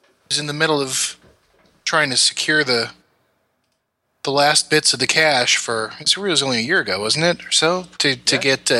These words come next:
Speaker 1: S L S
Speaker 2: Yep.
Speaker 1: going. They were just signing the last document. So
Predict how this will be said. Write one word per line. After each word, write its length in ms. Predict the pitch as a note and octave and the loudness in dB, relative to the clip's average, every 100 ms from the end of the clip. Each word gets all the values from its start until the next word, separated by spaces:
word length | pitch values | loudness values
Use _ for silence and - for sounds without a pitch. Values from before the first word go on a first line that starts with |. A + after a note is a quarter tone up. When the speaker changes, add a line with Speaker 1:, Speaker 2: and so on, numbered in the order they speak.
| A2 | 0
Speaker 1:
S 240 | C#3 C#3 | 0 0
L 160 | C3+ C#3 | 2 2
S 160 | D3 - | 2 2
Speaker 2:
Yep. 0 | |
Speaker 1:
going. 340 | A2+ A2 A2 | 0 -2 -2
They 120 | C3 | 0
were 140 | C3 A#2+ | 0 0
just 380 | C#3+ C3+ - - | 0 0 0 0
signing 400 | - D3+ D3+ C3+ | 2 2 0 0
the 80 | |
last 340 | B2 C3+ C3 - | 2 2 2 2
document. 500 | C3 C3+ A2+ F2 D#2+ | 0 0 -4 -4 0
So 380 | - B2+ B2 | 4 4 2